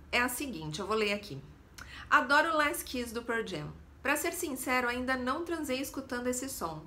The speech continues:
mas vou transar em breve." Aí eu fiquei pensando, por que que a pessoa dá um ti-, esse tipo de declaração, né? É, mas enfim, aí é um problema dele. O que eu quero falar aqui é que eu não sei se ele conhece o significado da música pra falar isso,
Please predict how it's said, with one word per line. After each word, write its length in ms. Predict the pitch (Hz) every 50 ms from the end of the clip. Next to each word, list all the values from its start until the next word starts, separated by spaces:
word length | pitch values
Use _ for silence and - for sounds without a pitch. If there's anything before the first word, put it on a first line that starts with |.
| -
mas 260 | 214 247 285 277 247
vou 160 | 220 202 190 190
transar 380 | 190 202 202 190 190 175 160 170
em 100 | 185 196
breve." 240 | 196 - - - - - - - - - - - - - - - - - - - - - - -
Aí 80 | - 254
eu 60 | 269
fiquei 160 | 175 - 277
pensando, 400 | - - 311 214 - - 202 202
por 100 | 202 240
que 80 | 262 285
que 60 | -
a 40 | 311
pessoa 360 | 302 294 285 285 - 262 247
dá 160 | 226 226 226
um 100 | 240 247
ti-, 140 | 247 - - - - -
esse 240 | - 226 254 247 262
tipo 260 | - - - - 262
de 80 | 240 226
declaração, 680 | 214 240 240 240 240 233 247 254 254 - 196 170 165 170
né? 200 | 165 165 175 190 - - - - - - - - -
É, 480 | - 196 196 196 196 190 190 185 185
mas 240 | 180 185 214 214 208
enfim, 340 | 220 220 214 - 147 - 151 - - 190
aí 160 | 185 180 185
é 80 | 190 208
um 60 | 226
problema 400 | - 240 226 226 220 220 226 254
dele. 400 | 226 185 156 143 - 165 - - - - - - - - -
O 100 | 208 208
que 160 | 208 - 254
eu 200 | 240 240 247 254
quero 340 | 254 - 294 233 220 226 233
falar 340 | - 254 247 240 233 233
aqui 380 | 247 247 247 - 277 262 269 285
é 80 | 302 294
que 120 | - 349
eu 120 | 339 349
não 160 | 349 359 359 359
sei 340 | - - 339 285 277 294
se 140 | 302 - 330
ele 160 | 302 330 320
conhece 600 | 320 - 349 349 330 277 247 233 247 269 - -
o 40 | 277
significado 560 | - - 240 254 254 269 - - 214 214 208
da 100 | 208 247
música 480 | 254 247 202 190 202 196 233 247 - 254
pra 160 | 254 269 277
falar 380 | 277 - 311 320 262 214 214 226
isso, 440 | 226 190 190 214 - - 247 254